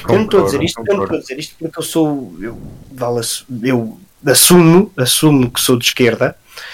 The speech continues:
Speaker 1: e, e eu não estou a dizer que o Lula é, merece ganhar só porque é de esquerda nem nada, mas o Lula faz coisas que o Bolsonaro não faz em nome do progresso e da igualdade entre os géneros e,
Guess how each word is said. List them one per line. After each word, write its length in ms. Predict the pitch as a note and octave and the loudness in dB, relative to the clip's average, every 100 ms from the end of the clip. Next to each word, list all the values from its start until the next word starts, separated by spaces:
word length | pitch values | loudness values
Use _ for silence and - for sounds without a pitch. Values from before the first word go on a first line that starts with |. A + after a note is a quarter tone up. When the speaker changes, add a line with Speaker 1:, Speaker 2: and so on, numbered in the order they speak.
| - _ _ _ _ _ - | -20 _ _ _ _ _ -8
Speaker 1:
e, 500 | C3 C3 C3+ - - - - - | -4 -4 -4 -8 -12 -18 -18 -10
e 100 | - | 0
eu 120 | D3+ | 4
não 200 | D#3+ E3+ | 6 6
estou 640 | D#3+ E3+ F3 E3+ D#3 C#3 C3 | 2 4 6 6 2 -4 -4
a 60 | |
dizer 400 | B2+ B2 C#3 C3 | -4 -4 -2 -4
que 100 | - | -6
o 40 | B2 | -4
Lula 460 | C3 D3+ C#3+ C3 | 0 2 4 4
é, 260 | A#2+ A2+ G#2+ | 4 2 -2
merece 440 | A2+ A#2 B2 A#2+ - | -2 2 2 0 -4
ganhar 600 | A2+ A#2 E3+ F#3 D#3 C3 | -4 0 2 2 2 0
só 180 | - B2 | -2 -2
porque 260 | A2+ A#2+ | 0 0
é 40 | B2+ | 0
de 60 | |
esquerda 300 | - E3 D3 | 4 2 4
nem 120 | C#3 | 0
nada, 220 | B2+ A2 A#2+ | 0 0 2
mas 180 | G3 | 2
o 60 | A3 | 2
Lula 440 | G3 F3 C#3 D3 - - - - - - | 0 0 0 -2 -4 -16 -18 -20 -20 -10
faz 380 | - D#3+ D#3+ - | -4 -4 -4 -6
coisas 800 | - F#3 D#3 D#3+ G#3 G#3+ - - | 2 4 4 2 2 0 -6 -2
que 80 | D#3 | -2
o 40 | |
Bolsonaro 560 | F3 F3+ - F#3 F3 E3+ | 0 -2 -2 0 2 2
não 160 | E3 | 0
faz 680 | - C#3+ C3+ D#3 F#3+ - - | 0 -2 -2 -4 -8 -8 -4
em 120 | D#3 D#3+ | 2 4
nome 220 | E3+ D#3+ | 6 4
do 120 | D3+ | 2
progresso 640 | - C#3 B2+ D#3+ E3+ - | 2 2 4 4 2 2
e 60 | C#3+ | 4
da 140 | D3 | 6
igualdade 560 | C#3 C3+ C3 C3+ D3 C3+ | 6 4 4 2 2 0
entre 240 | B2+ B2+ | -2 -2
os 100 | A#2 | 0
géneros 560 | A#2+ C#3+ E3 D3 D#3 - - - - - C#3 | 0 0 0 -2 -2 -8 -14 -14 -16 -10 -4
e, 420 | C#3 A2+ G#2 | -4 -4 -8